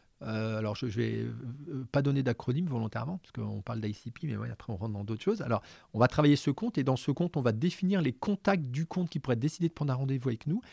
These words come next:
et on va faire un plan marketing par contact du compte. Il y en a en moyenne cinq, mais je vais pas m'adresser de la même façon au directeur marketing,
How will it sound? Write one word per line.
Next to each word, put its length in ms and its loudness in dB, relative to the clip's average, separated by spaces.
et 80 2
on 60 4
va 260 2
faire 260 2
un 80 2
plan 220 0
marketing 400 2
par 280 0
contact 480 -2
du 100 -4
compte. 300 -6
Il 20 -6
y 40 0
en 60 2
a 40 6
en 60 4
moyenne 280 2
cinq, 360 -4
mais 120 8
je 80 2
vais 80 6
pas 140 4
m'adresser 320 2
de 40 2
la 80 2
même 120 0
façon 360 -2
au 120 4
directeur 260 2
marketing, 500 2